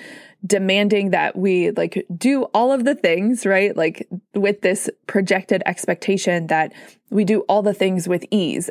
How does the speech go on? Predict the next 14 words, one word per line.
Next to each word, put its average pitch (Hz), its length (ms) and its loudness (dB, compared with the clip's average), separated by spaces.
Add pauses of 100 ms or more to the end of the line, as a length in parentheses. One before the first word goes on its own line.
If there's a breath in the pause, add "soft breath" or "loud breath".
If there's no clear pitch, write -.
and 175 140 0
while 165 200 0
looking 185 400 0
nice 180 300 0
and 170 100 -2
put 180 200 -4
together, 160 720 0
and 175 640 0
that 185 100 2
we 196 80 2
don't 208 220 -2
complain 190 420 -2
about - 320 -2
it - 220 -2